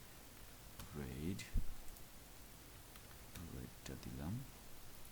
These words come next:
ওকে। এই যে এইখানে সুস্থ অ্যাড করে দি-, দিয়েছি, এই যে আমাকে এখানে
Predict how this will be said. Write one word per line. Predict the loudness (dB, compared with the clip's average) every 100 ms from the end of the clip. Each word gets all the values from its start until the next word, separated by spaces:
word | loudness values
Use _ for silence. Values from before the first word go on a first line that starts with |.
| -6 -8 -8 -6
ওকে। | 0 2 4 6
এই | 6
যে | 6 0 2
এইখানে | 4 6 4 4
সুস্থ | 6 6 8
অ্যাড | 8 6
করে | 6 6
দি-, | 8 6 8
দিয়েছি, | 10 10 8 4 2
এই | 6 6
যে | 8
আমাকে | 6 6 4
এখানে | 6 6 6